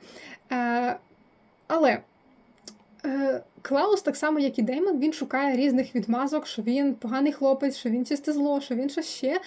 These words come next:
для того, щоб не регуляти св-, не регулювати свій темперамент, для того, щоб не бути таким імпульсивним, не бути таким зарядженим.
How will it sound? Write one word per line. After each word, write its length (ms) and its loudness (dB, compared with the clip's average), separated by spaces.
для 200 2
того, 300 2
щоб 340 0
не 260 2
регуляти 540 2
св-, 280 -8
не 180 4
регулювати 560 2
свій 200 -4
темперамент, 540 -4
для 80 -4
того, 140 0
щоб 180 0
не 240 2
бути 340 2
таким 300 -4
імпульсивним, 680 2
не 160 2
бути 280 -2
таким 340 0
зарядженим. 640 2